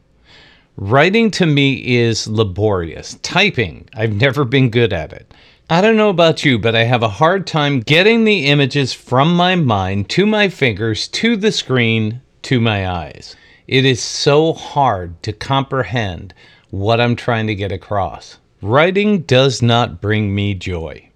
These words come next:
So I've done two things to add joy to my life. Number one, if I'm going to write something, I talk it in first rather than trying to type it in.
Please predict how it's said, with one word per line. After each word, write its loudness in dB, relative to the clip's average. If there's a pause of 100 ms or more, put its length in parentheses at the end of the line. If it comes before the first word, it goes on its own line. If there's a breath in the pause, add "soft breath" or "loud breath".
(500 loud breath)
So 2
I've 2
done 4
two 2
things 0
to -2
add 2
joy 2
to -4
my -2
life. -10
Number 2
one, 0 (340 loud breath)
if 2
I'm 4
going 2
to 4
write 2
something, -4
I 2
talk -2
it 2
in 2
first -4 (200)
rather 2
than 2
trying -2
to -2
type 0
it 0
in. -10